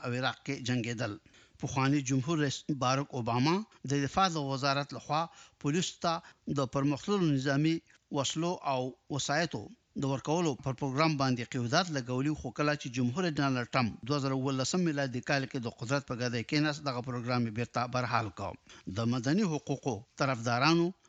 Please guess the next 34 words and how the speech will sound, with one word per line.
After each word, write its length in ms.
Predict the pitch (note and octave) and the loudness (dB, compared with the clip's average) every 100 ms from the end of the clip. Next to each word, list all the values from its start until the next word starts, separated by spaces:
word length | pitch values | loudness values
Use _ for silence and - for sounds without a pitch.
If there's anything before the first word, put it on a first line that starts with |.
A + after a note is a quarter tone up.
| - | -6
په 120 | D3+ | -2
دغه 160 | C#3+ B2 - | 0 -2 -2
پروګرام 460 | B2 A#2+ D#3 F3 | -4 2 2 4
باندې 280 | D#3+ D#3+ D3+ D#3 _ - C#3+ | 4 2 0 -4 _ -2 0
انتقاد 440 | D3 - E3 C#3 | -2 -2 -2 -2
کړی 180 | B2+ A#2 G#2+ | -2 -2 -2
دی. 100 | A2+ - _ _ - G#2 | -8 -12 _ _ -12 -6
د 20 | A#2 A2+ | -4 -2
بوکو 280 | C3 A2+ B2 | -4 -4 -2
حرام 340 | C3+ E3+ A#3+ A#3 | 2 4 2 2
وسلوالو 640 | G#3 - E3 E3 G3 G#3 G#3 E3+ | 0 0 0 2 2 0 -2 -2
د 20 | D3+ D3+ | 0 2
نایجیریا 480 | D3 C3 C#3+ D#3 G3 - | 2 0 0 2 0 0
په 60 | G3+ - | -6 -2
شمال 320 | C#3+ C#3 C#3+ B2+ B2+ | 0 0 0 -4 -8
ختیځ 280 | B2 F#3+ - - | -4 -4 -4 -2
کې 120 | F3 - - - - | -2 -4 -18 -6 0
شل 200 | G#3 G3 E3 | 2 2 2
تنه 240 | D3 B2+ | 2 2
عسکر 320 | B2 - E3+ F3 - | 0 0 0 0 -2
او 60 | D3 C3 | -2 0
څلوېښت 320 | C3+ D#3 F3+ - | -2 0 -2 0
تنه 140 | C#3 B2+ | 2 2
ملکیان 380 | A#2+ - C#3 C#3 C#3 | -2 2 2 2 0
وژلي 380 | B2 A#2 B2+ G#2+ | -2 0 0 -2
دي. 120 | G#2 F#2+ - _ _ _ - | -4 -8 -14 _ _ _ -6
دا 180 | B2 A#2+ A2+ | -2 -2 2
ډله 240 | D#3 F#3+ G3 G3 D#3 | 2 4 2 -2 -4
چې 80 | D3 | -2
ګمان 260 | C3+ D3+ C#3+ - | 2 4 2 0
کیږي 240 | E3+ F#3 | -2 -2
له 80 | F#3 D3 | 0 -2
القاعدې 420 | C#3+ C3+ C3+ E3+ - | 0 0 0 0 0
سره 140 | E3 | 0